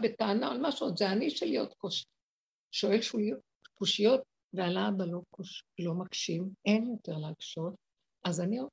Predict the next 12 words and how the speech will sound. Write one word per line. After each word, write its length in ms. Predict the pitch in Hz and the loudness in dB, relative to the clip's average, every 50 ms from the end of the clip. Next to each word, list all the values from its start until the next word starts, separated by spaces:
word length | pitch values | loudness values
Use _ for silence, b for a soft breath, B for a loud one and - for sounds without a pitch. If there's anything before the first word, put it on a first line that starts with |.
| _ _ _ - | _ _ _ 0
קח 160 | 269 262 - | 0 0 0
את 100 | - 349 | 0 0
העולם, 320 | 349 302 302 302 277 233 | 0 2 0 0 -2 -2
זה 60 | 202 | -2
שלך, 340 | - - 226 185 226 233 226 190 | 0 0 0 0 2 2 2 2
לא 120 | 196 196 | 2 2
שלי. 360 | - - - 196 170 160 160 - _ _ _ _ _ _ _ - | 0 0 -2 -2 -2 -2 -4 -6 _ _ _ _ _ _ _ -4
ומה 280 | - 170 185 202 220 240 | 0 0 2 4 4 2
נשאר 400 | 254 262 240 - - 208 185 170 | 2 0 0 0 0 -2 -2 -2
לי? 220 | 180 180 202 220 | -2 -2 -4 -4
שאני 400 | 214 - 233 220 202 214 214 208 | -4 -4 -4 0 2 2 4 4
אהנה, 360 | 208 214 220 254 277 302 311 | 4 2 2 2 0 0 -2